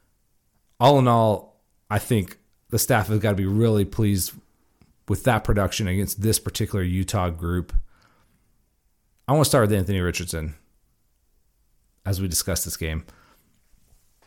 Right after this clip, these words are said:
I mean, th-, he's the headline. He was the headline coming in. What is he gonna look like? Can he live up to the hype? Athletically, I think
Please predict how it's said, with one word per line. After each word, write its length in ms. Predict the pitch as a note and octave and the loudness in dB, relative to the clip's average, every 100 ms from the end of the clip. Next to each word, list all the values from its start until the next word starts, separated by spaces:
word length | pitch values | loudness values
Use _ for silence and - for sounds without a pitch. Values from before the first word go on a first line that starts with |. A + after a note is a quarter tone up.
| _ _ - | _ _ -6
I 60 | A2+ | 0
mean, 160 | A2 | 2
th-, 200 | G#2+ C3+ - | 4 2 2
he's 200 | A#2+ A#2+ | 2 4
the 80 | B2+ | 4
headline. 540 | A#2+ G#2+ G#2 G#2+ A2 F2+ - | 4 2 2 2 0 -4 0
He 80 | |
was 100 | A#2+ | 2
the 60 | A2 | 2
headline 300 | A2 G#2+ G#2 | 2 2 0
coming 240 | - G#2 | 0 0
in. 300 | G2 G2+ A2+ A2 _ _ _ - | 0 2 0 -2 _ _ _ -4
What 120 | A2 | 2
is 100 | A2+ | 4
he 60 | A2 | 4
gonna 160 | A2 | 4
look 200 | G2 G2+ A2+ | 2 2 0
like? 180 | G2+ | -2
Can 140 | F#2 A2 | 0 0
he 80 | G#2 | 2
live 200 | G2+ G2+ | 0 0
up 140 | - | -2
to 100 | G#2+ | -2
the 100 | F#2 | 0
hype? 320 | G2 G2 F#2+ - _ _ _ _ _ _ _ _ _ _ _ | 0 0 -4 -18 _ _ _ _ _ _ _ _ _ _ _
Athletically, 720 | A#2+ A#2 - G#2+ G2 - G#2 F2+ - | 0 2 2 2 2 0 -2 -2 -8
I 200 | E2 G#2 | -6 -6
think 320 | - G2+ E2+ | -2 -4 -4